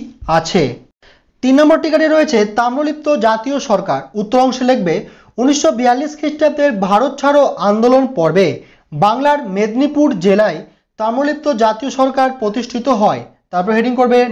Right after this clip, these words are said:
নেতৃত্ব। সতীশচন্দ্র সামন্ত নেতৃত্বে তাম্রলিপ্ত জাতীয় সরকার বিভিন্ন উদ্যোগ গ্রহণ করেছিল। তারপর হেডিং করবে এলাকা,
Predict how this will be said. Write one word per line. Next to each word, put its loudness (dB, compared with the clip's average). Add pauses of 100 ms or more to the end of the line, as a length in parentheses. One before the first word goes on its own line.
নেতৃত্ব। 0 (440)
সতীশচন্দ্র 0 (140)
সামন্ত 0 (500)
নেতৃত্বে -2 (400)
তাম্রলিপ্ত -4 (160)
জাতীয় 0
সরকার 0 (140)
বিভিন্ন 0 (200)
উদ্যোগ 0
গ্রহণ 2
করেছিল। -2 (400)
তারপর 0
হেডিং 0
করবে 4 (280)
এলাকা, 2